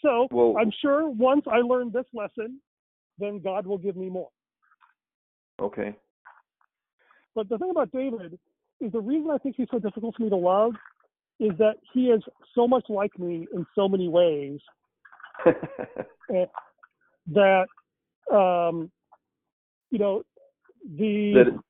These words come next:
Speaker 2: That, <laughs> that you know all the faults and you can see all the faults quickly, and it's a big turn
Speaker 1: Uh,
Speaker 2: off.
Speaker 1: uh, not even that, actually. Uh, this is,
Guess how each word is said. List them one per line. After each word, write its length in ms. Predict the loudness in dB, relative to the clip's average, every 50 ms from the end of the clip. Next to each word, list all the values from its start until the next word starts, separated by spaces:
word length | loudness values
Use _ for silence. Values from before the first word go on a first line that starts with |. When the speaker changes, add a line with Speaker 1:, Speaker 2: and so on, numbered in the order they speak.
| _
Speaker 2:
That, 320 | 4 6 8 8 8 8 8
<laughs> 20 |
that 120 | 4 4 4
you 120 | 4 0
know 140 | 2 2 2
all 160 | 2 2 0
the 140 | 0 -4 -8 -6
faults 300 | -4 -4 -2 -4 -4 -8 _ _ _ -20 -12 -10
and 140 | -10 -8 -8
you 80 | -10
can 180 | -12 -14 -16 -14 _
see 80 | -4 0
all 140 | 0 0 0
the 100 | -2 -4 -6
faults 240 | -4 -4 -4 -6 -6 -8 -12 -6
quickly, 320 | -6 -6 -6 -4 -4 -6 -6 -6 -8 -14 -16 -18 -18 _ _ _ _ _ _ _ _ -6
and 120 | -4 -2
it's 120 | -2 -4 -4
a 40 | -4
big 200 | -4 -4 -4 -2
turn 80 | 2 4
Speaker 1:
Uh, 240 | 4 4 4 2 0
Speaker 2:
off. 60 | -6 -10 -12 -12 -12 -14 -20 _ _ _ _ _ _ _ _ _ _ _ _ _ _ _ _ _ _ -20 -20 -20 -20 _ -10 -4 0
Speaker 1:
uh, 120 | 2 2 2
not 280 | 2 2 2 4 4
even 180 | 4 4 4 4
that, 260 | 4 4 2 2 -2
actually. 560 | -4 -10 -12 -12 -12 -12 -12 -12 -12 -16 -16 -20 -20 _ _ _ _ _ _ _ _ _ _ _ _ _ _ _ _ -8
Uh, 120 | -4 -4 -4
this 160 | -2 0 0
is, 460 | 2 2 2 0 -2 -2 -6 -10 -10